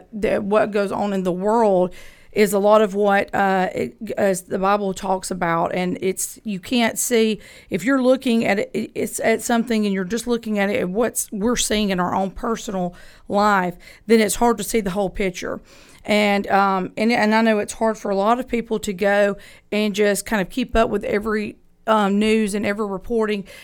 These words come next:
and everything that's going on in different countries around the world. And so that's what's good about being able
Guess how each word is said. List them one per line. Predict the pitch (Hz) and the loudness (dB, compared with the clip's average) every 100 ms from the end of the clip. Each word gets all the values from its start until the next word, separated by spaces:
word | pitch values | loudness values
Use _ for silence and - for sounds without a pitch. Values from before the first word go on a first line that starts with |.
| - | -8
and | 202 | -2
everything | 233 226 226 208 | 0 0 -2 -2
that's | 196 - | -4 -2
going | 220 214 202 | -2 0 0
on | 202 202 | -2 -2
in | 196 196 | -4 -6
different | - 226 | -6 -8
countries | - 202 190 180 | -4 -4 -4 -6
around | 180 175 | -6 -6
the | 175 | -4
world. | 208 208 175 170 - - - | -2 0 0 -2 -12 -20 -2
And | 214 226 | 0 4
so | 233 202 | 4 6
that's | 214 214 - | 6 4 2
what's | 226 220 | 0 0
good | - 208 202 | 0 0 2
about | 190 196 | 0 0
being | 202 208 | -2 -2
able | 202 202 175 | -2 -2 -4